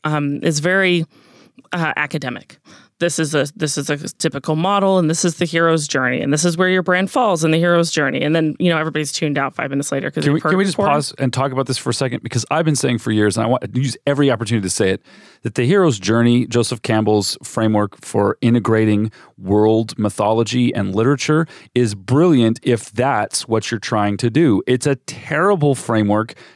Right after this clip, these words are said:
Speaker 2: to use for business storytelling or for personal leadership brand storytelling. Um, th-, and you, your, your suggestion is,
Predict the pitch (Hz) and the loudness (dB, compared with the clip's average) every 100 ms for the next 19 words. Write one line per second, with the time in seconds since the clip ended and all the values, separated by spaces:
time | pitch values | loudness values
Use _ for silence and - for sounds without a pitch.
0 | - 143 120 117 101 107 - - _ - | -2 -2 2 4 4 4 -2 -14 _ -6
1 | 131 170 135 135 - - - - 98 87 | -2 0 0 0 -2 -6 -8 -2 -2 0
2 | 95 90 92 90 101 120 139 139 - 117 | -2 -4 -4 -4 -4 -4 -4 -4 0 0
3 | 131 131 - 104 - _ 101 98 90 87 | 2 2 2 -2 -4 _ -2 0 -2 -6
4 | - - - - 101 90 92 82 69 - | -14 -20 -14 -4 0 0 -2 -6 -8 -16
5 | - - 113 95 - _ - 147 127 120 | -20 -6 -2 -2 -4 _ -6 -4 0 0
6 | 117 147 - 123 143 123 147 - 143 120 | 2 -2 0 0 0 2 0 2 0 0
7 | 113 - 113 107 107 | 0 2 2 4 2